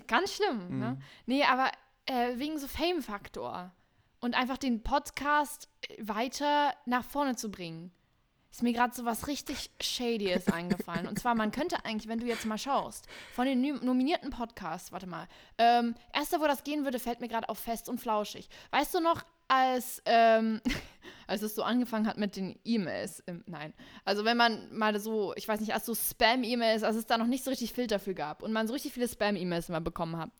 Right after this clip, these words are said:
Speaker 1: hat, dann waren ja einige, wo man dachte so, boah, ist das irgendwie eigentlich von jemandem auf meiner Kontaktliste oder das klingt voll offiziell, voll komisch, bis einem aufgefallen ist, das ist einfach nur, weil in dieser E-Mail-Adresse,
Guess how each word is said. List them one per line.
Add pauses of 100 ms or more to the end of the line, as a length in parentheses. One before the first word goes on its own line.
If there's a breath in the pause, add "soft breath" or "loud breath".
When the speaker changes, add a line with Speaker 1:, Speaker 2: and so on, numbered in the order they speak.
Speaker 1:
hat, (320 loud breath)
dann
waren
ja
einige, (460 loud breath)
wo
man
dachte
so,
boah,
ist
das
irgendwie
eigentlich
von
jemandem
auf
meiner
Kontaktliste
oder
das
klingt
voll
offiziell,
voll
komisch, (320 loud breath)
bis
einem
aufgefallen
ist,
das
ist
einfach
nur,
weil
in
dieser
E-Mail-Adresse,